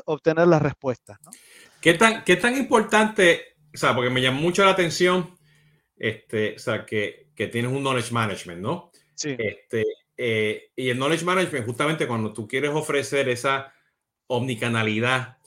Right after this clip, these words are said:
Speaker 2: que te, me, me muevo de WhatsApp, me muevo al Messenger de Facebook, me muevo al teléfono, me muevo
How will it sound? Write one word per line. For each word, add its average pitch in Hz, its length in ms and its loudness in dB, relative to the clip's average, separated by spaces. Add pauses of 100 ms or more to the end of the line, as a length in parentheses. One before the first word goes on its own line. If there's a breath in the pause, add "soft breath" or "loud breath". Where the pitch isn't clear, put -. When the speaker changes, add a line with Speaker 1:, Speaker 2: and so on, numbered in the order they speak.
(280)
Speaker 2:
que 117 140 0
te, 104 100 -6
me, 104 140 -4
me 110 300 -4
muevo 113 280 2
de 131 120 0
WhatsApp, 123 760 -2
me 107 200 -8
muevo 107 440 -4
al 110 120 -2
Messenger 113 640 -4
de 101 100 -6
Facebook, 117 480 -4
me 101 80 -8
muevo 101 220 -4
al 113 120 -6
teléfono, 120 600 -2
me 104 120 -8
muevo 110 540 -4